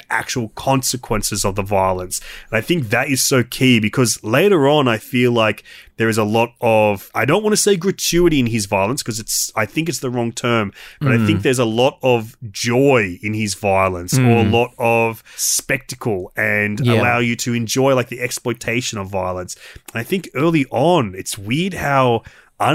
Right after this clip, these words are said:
Speaker 1: unexploitive the violence is.
Speaker 2: Yeah, it's very bloody, this movie, and I think, like, maybe that's the main thing people will take away and probably did at the time. They thought, "Fuck, this is bloody. There's so much fucking blood." But you're right.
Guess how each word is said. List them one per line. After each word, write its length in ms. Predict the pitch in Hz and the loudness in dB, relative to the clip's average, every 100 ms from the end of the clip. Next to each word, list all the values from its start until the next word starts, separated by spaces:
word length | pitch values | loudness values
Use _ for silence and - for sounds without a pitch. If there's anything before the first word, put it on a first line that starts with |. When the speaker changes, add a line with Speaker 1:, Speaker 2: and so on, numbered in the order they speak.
| 175 | 2
Speaker 1:
unexploitive 840 | - - - 107 127 214 - 160 | 0 -4 -6 -2 0 0 0 -2
the 80 | 120 | -2
violence 600 | 98 92 87 87 90 - | -2 -4 -4 -10 -8 -8
is. 400 | - - - - - | -10 -8 -6 -4 2
Speaker 2:
Yeah, 300 | 135 135 120 | 4 4 4
it's 340 | - - - - | 0 -4 -4 -4
very 360 | 131 175 214 | 0 2 2
bloody, 720 | 143 120 113 123 113 151 180 170 | 0 -2 0 0 -2 -8 -10 -8
this 240 | 120 113 131 | -8 -6 -4
movie, 420 | 113 104 113 131 | -6 -6 -6 -6
and 160 | 143 | -4
I 60 | 131 | -6
think, 320 | - 147 - | -4 -6 -2
like, 340 | 135 120 - 139 | -2 -2 -6 -4
maybe 320 | 131 135 131 | 0 0 2
that's 260 | 127 120 | 0 0
the 100 | - | -2
main 280 | 123 123 120 | 0 0 -2
thing 220 | 117 120 | -4 -4
people 340 | 113 117 117 110 | -4 -6 -4 -4
will 100 | 113 | -6
take 300 | - 110 107 | -4 -6 -4
away 640 | 104 104 110 110 107 104 _ | -4 -2 0 -2 -2 -6 _
and 140 | 131 | -4
probably 280 | 120 147 131 | 0 2 2
did 240 | 123 139 120 | 2 2 2
at 100 | 120 | -2
the 60 | |
time. 420 | 110 117 107 107 | -6 -2 0 2
They 80 | 98 | 0
thought, 240 | 98 98 - | -2 -4 -6
"Fuck, 440 | - - 196 - | -6 0 0 2
this 200 | 151 - | 0 0
is 80 | 123 | -2
bloody. 680 | - 120 117 123 139 214 247 | -4 -6 -2 0 2 4 4
There's 160 | 180 | 2
so 200 | - - | 0 2
much 160 | 185 151 | 0 0
fucking 400 | - 131 - 123 | -2 -4 0 -2
blood." 340 | 113 123 127 117 | 2 4 4 2
But 100 | 127 | 2
you're 140 | 131 | 2
right. 380 | 139 175 131 | 4 4 4